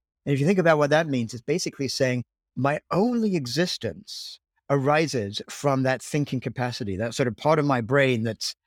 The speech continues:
aware of itself." <clears throat> But it, what that does, it, it sort of eliminates any sense of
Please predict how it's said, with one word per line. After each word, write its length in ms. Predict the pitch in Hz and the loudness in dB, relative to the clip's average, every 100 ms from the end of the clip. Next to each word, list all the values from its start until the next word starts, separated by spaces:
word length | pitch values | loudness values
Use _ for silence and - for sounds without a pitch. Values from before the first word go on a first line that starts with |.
| _ | _
aware 380 | 139 123 139 143 | -2 2 4 4
of 140 | 131 | 2
itself." 720 | 101 - - 107 101 - - _ _ _ _ _ _ | -2 -8 -6 -6 -6 -12 -20 _ _ _ _ _ _
<clears throat> 260 | 196 185 156 | 0 2 2
But 200 | 170 151 | 2 4
it, 140 | 151 | 0
what 300 | - 131 214 | -4 0 2
that 180 | 202 165 | 2 2
does, 240 | 151 165 | 4 4
it, 140 | 143 143 | 2 0
it 120 | 143 | -2
sort 180 | - 160 | 2 4
of 160 | 139 113 - | 4 0 -2
eliminates 880 | 147 143 208 220 135 101 92 - - _ - | 0 2 2 4 2 0 -6 -10 -12 _ -2
any 220 | 156 185 | 0 0
sense 420 | - 170 147 123 | 0 2 2 0
of 180 | - 127 | -6 -8